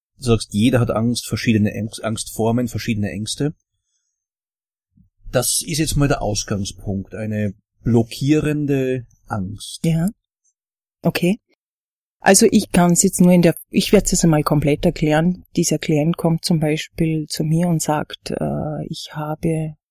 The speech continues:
Speaker 2: panische Angst, Angstattacken, sogar oft in der Nacht, dass ich munter werde und, äh, schweißgebadet und nicht weiß, was ich tun soll.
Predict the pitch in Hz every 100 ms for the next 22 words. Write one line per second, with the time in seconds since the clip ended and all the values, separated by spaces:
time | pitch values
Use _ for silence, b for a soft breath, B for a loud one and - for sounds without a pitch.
0 | _ _ _ _ _ _ _ _ - -
1 | 143 160 - - 147 165 - - 156 185
2 | 165 - 143 - 165 180 175 160 - -
3 | 160 151 143 156 - 160 165 - 180 185
4 | 170 156 156 151 147 165 160 156 156 -
5 | - - - 147 120 131 - 127 - -
6 | 143 147 - - 165 151 151 - 131 131
7 | 165 - - - 151 151 - 147